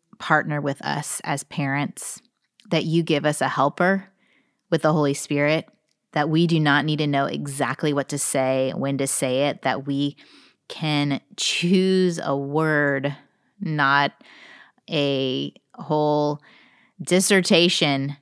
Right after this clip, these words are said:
when we are interacting with people, that we would be listeners, that we would have perfect love, that fear would be cast out. And that perfect love doesn't come from a mustering, but thankfully you have perfected it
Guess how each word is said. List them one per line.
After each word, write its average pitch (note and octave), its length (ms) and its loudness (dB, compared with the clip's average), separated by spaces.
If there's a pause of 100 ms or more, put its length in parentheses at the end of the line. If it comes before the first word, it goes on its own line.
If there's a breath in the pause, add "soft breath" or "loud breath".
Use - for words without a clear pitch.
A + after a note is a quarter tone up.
(360)
when E3 160 0
we D#3 140 2
are D3+ 60 2
interacting C#3 500 -2
with C3 120 -6
people, C#3+ 260 -6
that D3 120 0
we F3 140 2
would F#3 160 4
be D3 160 0
listeners, F#3 1080 0 (920 soft breath)
that D#3 240 0
we E3 220 2
would E3 200 2
have D3+ 420 -4
perfect - 520 -4
love, D#3+ 460 0
that - 160 -2
fear D#3 260 -4
would D3+ 140 -2
be B2 120 -8
cast - 440 -8
out. D3+ 280 4
And D#3+ 140 0
that C#3 160 2
perfect - 340 0
love F#3 220 6
doesn't E3 300 2
come F3 320 2
from D#3+ 260 0
a C#3+ 80 2
mustering, F#3 840 2 (840 soft breath)
but - 160 -4
thankfully F3+ 800 2
you C#3+ 280 0
have E3 260 -4
perfected - 840 -6
it - 380 -10